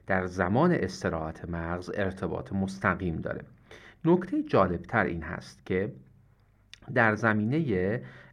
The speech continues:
ام، یک عملکردی تحت عنوان شیفتینگ یا اینهیبیشن، تغییرات کورپوس کالوزوم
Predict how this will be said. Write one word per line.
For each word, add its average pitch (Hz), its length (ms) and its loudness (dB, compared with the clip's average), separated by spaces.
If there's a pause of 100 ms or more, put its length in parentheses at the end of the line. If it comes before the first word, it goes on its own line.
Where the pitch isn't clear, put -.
(100)
ام، 87 640 0 (240)
یک 156 360 0
عملکردی 98 720 2
تحت 95 320 -2
عنوان 87 640 -2 (140)
شیفتینگ 101 720 -2
یا 87 100 2
اینهیبیشن، 92 1040 -2 (580)
تغییرات 127 640 4
کورپوس 101 460 2
کالوزوم 98 680 0